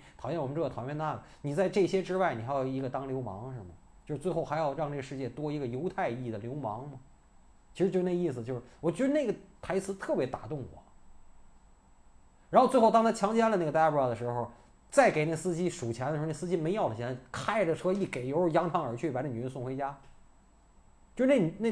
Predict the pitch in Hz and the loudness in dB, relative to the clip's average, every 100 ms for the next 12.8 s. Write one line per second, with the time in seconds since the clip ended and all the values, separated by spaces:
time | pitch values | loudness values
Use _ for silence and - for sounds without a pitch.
0 | 196 214 185 139 - - - 233 202 220 | -2 -2 0 0 -4 -16 -8 -4 0 2
1 | 185 131 131 - 190 143 135 135 247 165 | 2 0 -4 -4 -2 -2 0 0 2 0
2 | 127 - - 123 156 147 190 190 143 135 | -4 -8 -14 -10 -4 -2 -2 -4 -6 -8
3 | 185 175 175 139 233 156 110 101 175 135 | -8 -6 -6 -4 -4 -2 -4 -6 -6 -6
4 | 147 113 - 156 185 180 180 - - - | -6 -6 -6 -4 0 0 -2 -12 -20 -20
5 | - - 285 285 359 190 147 180 156 160 | -20 4 4 6 4 4 4 2 0 0
6 | 160 175 170 - 247 190 135 214 180 123 | 2 0 -2 -2 6 6 8 4 4 0
7 | 92 85 - - - 220 254 240 262 233 | -4 -10 -18 -20 4 8 8 6 4 4
8 | 151 - 185 240 165 120 - - - - | 0 0 0 0 0 -2 -8 -20 -20 -20
9 | - - 247 202 190 226 269 202 190 240 | -20 2 4 8 8 8 6 6 6 6
10 | 165 175 165 151 165 - - - 190 147 | 6 4 4 2 -2 -10 -20 4 6 6
11 | 143 170 156 175 170 - 170 165 160 156 | 2 0 0 2 0 2 4 4 2 0
12 | 127 143 127 107 - 117 120 | 0 0 -2 -4 -8 -6 -6